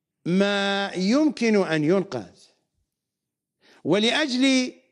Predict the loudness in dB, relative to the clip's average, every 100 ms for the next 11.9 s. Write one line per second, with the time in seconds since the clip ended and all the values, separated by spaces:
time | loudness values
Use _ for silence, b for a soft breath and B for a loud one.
0 | _ _ _ _ _ _ b b -2 0
1 | 2 0 0 -2 -2 -4 -6 -14 _ _
2 | _ -12 -4 0 0 -2 -4 -2 -2 -4
3 | -2 0 2 0 0 0 2 0 -4 -8
4 | -12 _ _ _ _ _ _ _ _ -6
5 | 0 2 2 0 -2 -4 -6 -4 0 2
6 | 0 -2 -2 -2 -2 -2 -4 B B _
7 | -2 2 2 2 0 -2 -4 -4 -2 0
8 | 0 2 2 2 0 -14 -12 -10 -8 -8
9 | -10 -8 -4 -4 -6 -14 _ _ _ _
10 | _ _ _ _ _ _ _ _ _ _
11 | -6 -4 -2 -2 -2 -2 0 -2 -2